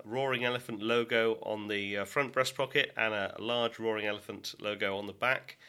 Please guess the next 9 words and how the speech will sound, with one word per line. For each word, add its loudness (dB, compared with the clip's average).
Uh, -6
that's -2
us. 2
Please 0
do 0
come -2
up, 0
say 2
hi, 0